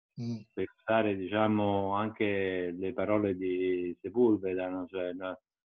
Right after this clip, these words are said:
Speaker 2: abituarsi a non essere più consumatori, ma sentirsi cittadini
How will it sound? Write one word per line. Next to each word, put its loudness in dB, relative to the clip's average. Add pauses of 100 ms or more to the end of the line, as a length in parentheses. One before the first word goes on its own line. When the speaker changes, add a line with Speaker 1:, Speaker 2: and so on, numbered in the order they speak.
(200)
Speaker 2:
abituarsi 2
a 0
non 0
essere -2
più -2
consumatori, -2
ma -2 (200)
sentirsi -4
cittadini -2